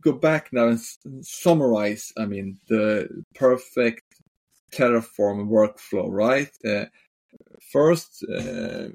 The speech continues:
we, we need to set them up right. We need to have, like, the state file and the lock, and we have the state file remote, uh, and then we chunk up, uh, the, the state file in multiple things. And it doesn't really matter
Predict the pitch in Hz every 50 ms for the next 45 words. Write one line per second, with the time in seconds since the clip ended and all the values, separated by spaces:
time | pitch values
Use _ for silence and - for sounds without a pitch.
0 | - - 127 127 131 127 - 131 135 127 120 117 120 113 - 131 123 120 120 123
1 | 135 - - 123 127 127 135 139 - - 107 - - 117 117 113 110 - - 110
2 | 107 104 101 110 104 101 98 - 98 - - - 127 131 131 120 - - - 127
3 | 123 120 113 104 101 104 101 110 127 - 165 - _ _ - 101 98 98 104 101
4 | 101 98 - - 120 123 113 - - 110 107 101 107 107 113 139 160 180 208 202
5 | - _ _ _ _ _ _ _ _ _ _ _ _ _ - 101 - - 113 113
6 | 113 110 107 107 107 107 90 - - - 131 123 113 110 - - 101 101 - -
7 | _ _ _ _ 95 90 87 87 85 82 - - - - 101 101 95 82 73 -
8 | - - - - - 107 - - - 123 117 117 113 117 - - - 95 95 92
9 | 95 95 101 101 101 98 - - 90 - - 87 - - - 110 98 - - -
10 | - - - - - _ _ _ _ _ _ _ _ _ - - - - - -
11 | 117 110 - 117 113 113 110 110 110 113 117 123 123 123 123 117 -